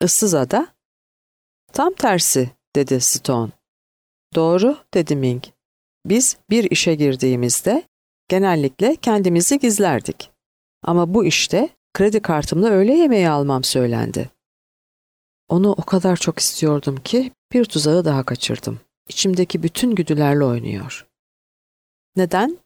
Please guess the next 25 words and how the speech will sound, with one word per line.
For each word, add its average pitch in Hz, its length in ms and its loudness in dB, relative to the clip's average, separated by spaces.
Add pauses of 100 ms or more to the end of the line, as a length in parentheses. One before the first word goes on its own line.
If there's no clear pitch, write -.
dedi 147 200 0
Stone. 113 440 -4 (840)
"Dikkatinizin 220 680 0
dağılması 196 520 2
için." 113 380 -4 (1200)
İki - 180 -6
takım, 113 420 -10 (440)
Asyalı 180 560 -2
ve 240 180 -2
Rus. - 360 -4 (640)
Ben 226 260 -2
iç 254 260 -2
ve 202 140 0
dış - 300 -2
duvar 147 240 0
olduklarını 123 640 -4
sanmıştım. 117 680 -6 (600)
Duruma 160 280 2
göre 131 280 0
geri 175 220 -2
çekileceklerdi 113 1000 -6
ama 220 280 0
öyle 240 240 2
değilmiş. 113 640 -2 (720)
Ming 233 240 0